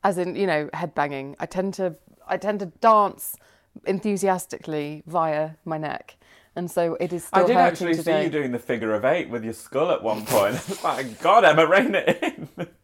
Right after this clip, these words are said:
Speaker 1: No, I, I was like, "Oh, God," yesterday. I was like, "Oh, yeah, I, defi-, I definitely was dancing enthusiastically."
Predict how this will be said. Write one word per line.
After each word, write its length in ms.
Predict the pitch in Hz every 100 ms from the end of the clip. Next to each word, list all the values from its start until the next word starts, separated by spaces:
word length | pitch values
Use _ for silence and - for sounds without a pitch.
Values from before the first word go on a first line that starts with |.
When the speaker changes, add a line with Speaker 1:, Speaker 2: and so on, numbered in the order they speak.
| - - - -
Speaker 1:
No, 140 | 226 220
I, 120 | 220
I 240 | 220 233 233
was 120 | 220
like, 120 | 226
"Oh, 140 | 262 233
God," 260 | 202 196
yesterday. 500 | 190 190 - 165 156
I 40 | 151
was 100 | -
like, 80 | -
"Oh, 140 | 190
yeah, 260 | 160 160 156
I, 40 |
defi-, 260 | 156 156 -
I 100 | 170
definitely 320 | 180 185 160
was 120 | 160
dancing 340 | 165 156 160 156
enthusiastically." 800 | 151 156 151 156 151 - 147